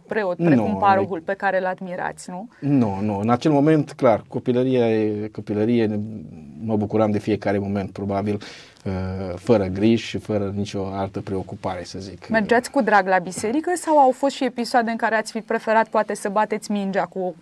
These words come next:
Speaker 1: băieții pe Maidan, cum se zice?
Speaker 2: Um, uneori mergeam cu drag, alteori nu mergeam cu drag, pentru că fiind duminica și duminica era singura zi liberă,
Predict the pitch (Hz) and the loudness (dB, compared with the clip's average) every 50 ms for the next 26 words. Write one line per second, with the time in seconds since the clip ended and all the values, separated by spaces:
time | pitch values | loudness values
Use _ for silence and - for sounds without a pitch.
0 | _ _ 180 202 202 220 214 214 214 - 208 - - 202 202 202 202 196 202 185 | _ _ -2 0 0 0 0 -2 -4 -6 -4 0 0 0 2 2 2 0 2 4
1 | 170 214 190 170 156 - - - 214 214 196 175 - 190 202 165 185 190 175 170 | 6 6 6 4 0 -10 -10 -8 -8 -8 -8 -6 -6 -6 -6 -6 -8 -10 -12 -12
2 | - 185 170 - - - - - - - - - - _ _ _ - - - - | -14 -16 -16 -16 -20 -20 -20 -18 -16 -16 -18 -20 -20 _ _ _ -20 -20 -20 -20
3 | - - - _ _ _ _ _ 139 139 131 127 127 127 127 123 123 120 120 120 | -20 -20 -20 _ _ _ _ _ 2 4 6 6 8 8 6 6 4 4 2 0
4 | 120 131 127 127 135 - 85 - _ _ _ _ _ _ _ _ _ _ _ _ | -2 -2 -2 -4 -6 -8 -12 -20 _ _ _ _ _ _ _ _ _ _ _ _
5 | _ - 160 190 190 185 196 190 190 175 165 185 185 180 175 165 151 160 165 170 | _ -4 -2 0 2 2 2 2 2 2 2 2 0 2 2 2 4 6 6 6
6 | 165 156 156 156 151 156 151 156 156 165 165 151 135 113 120 117 113 110 - 110 | 6 6 4 4 4 4 4 4 4 2 2 2 2 2 2 0 0 -2 -2 0
7 | 110 113 117 135 131 - 131 117 113 113 104 - 113 104 - 123 131 143 135 117 | 2 4 4 4 4 0 -2 0 0 -4 -2 0 -2 0 4 4 4 4 4 4
8 | 117 110 117 139 156 139 117 101 - 104 107 113 110 - 113 101 107 123 139 139 | 4 4 4 4 4 4 2 2 2 2 2 2 2 0 -2 0 2 2 2 2
9 | 127 131 120 110 107 110 110 - - 156 156 147 127 120 113 110 120 123 110 104 | 2 2 2 2 2 2 0 -2 -2 -4 0 0 2 2 0 2 0 0 2 4
10 | 107 104 95 95 98 98 104 113 120 123 - | 2 2 2 2 2 2 4 2 2 0 -2